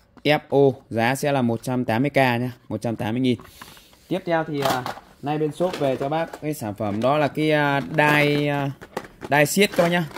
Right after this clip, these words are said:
Đấy, các bác lên cho em là đai siết. Một hộp này của nó thì, à, sẽ là hai mươi sáu, Hai mươi sáu cái tất cả các bạn. Một hộp này là hai mươi sáu cái. Đây, các kích thước của nó đây các bác nhá. Đấy.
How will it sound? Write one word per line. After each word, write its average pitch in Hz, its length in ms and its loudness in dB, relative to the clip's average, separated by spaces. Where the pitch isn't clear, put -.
Đấy, 110 100 -4
các - 80 -4
bác 165 120 4
lên 160 140 4
cho 151 80 0
em 143 60 2
là 131 60 2
đai 139 220 4
siết. 196 240 2
Một 139 140 2
hộp 143 180 6
này 135 120 2
của 113 160 0
nó 127 280 0
thì, 135 260 4
à, 123 180 2
sẽ 151 320 -2
là 131 560 2
hai 156 240 4
mươi 151 100 4
sáu, 147 440 2
Hai 143 120 2
mươi 147 80 2
sáu 135 200 2
cái 131 260 0
tất 170 120 -4
cả 110 160 0
các 110 100 -4
bạn. 127 100 -4
Một 120 120 0
hộp 123 180 2
này 120 120 2
là 113 80 -2
hai 135 180 0
mươi 131 80 0
sáu 127 200 -2
cái. 123 300 0
Đây, 117 160 0
các 139 200 0
kích 151 140 -2
thước 156 140 2
của - 80 -4
nó 110 80 -2
đây 117 140 0
các 117 60 -2
bác 120 100 0
nhá. 131 120 -2
Đấy. 101 300 -6